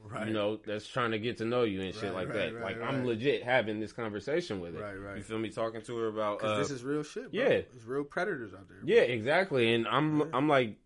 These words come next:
Speaker 2: <clears throat> my, my thing is, <clears throat> I'm not gonna speak too much on it, but my thing is, I do not want my daughter to go through or walk the same path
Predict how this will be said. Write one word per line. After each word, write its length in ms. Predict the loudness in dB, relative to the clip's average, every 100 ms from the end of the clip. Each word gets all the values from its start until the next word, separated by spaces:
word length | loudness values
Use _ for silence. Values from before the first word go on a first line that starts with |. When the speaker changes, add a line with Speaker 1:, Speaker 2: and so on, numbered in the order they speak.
| _ -16
Speaker 2:
<clears throat> 840 | -14 -14 -16 _ _ _ _ -10
my, 320 | -2 2 2
my 220 | 2 2 2
thing 280 | 2 2 4
is, 400 | 2 2 0 -6 _ _ _ _ _ _ _ _ _ -4
<clears throat> 360 | -4 -4 -8
I'm 200 | -2 2
not 160 | 4 2
gonna 140 | 0
speak 240 | -4 -6 -6
too 120 | -4
much 280 | -4 -4 -8
on 200 | -12 -10
it, 80 | -12 -16 _
but 260 | 0 0
my 220 | 0 0 0
thing 360 | -2 -4 -2
is, 460 | -4 -2 -2 -4 -10 _ _ _ _ _ _ _ _
I 260 | 6 8 8
do 240 | 4 -2
not 520 | 0 0 2 0 0 -6 -18 -20 -20 -20 _ _ _ _ _
want 320 | -8 -6 -4
my 200 | -4 -4 -4
daughter 340 | -4 -4 -4
to 160 | -8 -10
go 300 | -4 -2 -2
through 340 | -4 -4 -4
or 240 | -4 -4 -4
walk 340 | -2 -2 -2 -6
the 140 | -14
same 400 | -8 -6 -4 -6
path 440 | -6 -4 -2 -2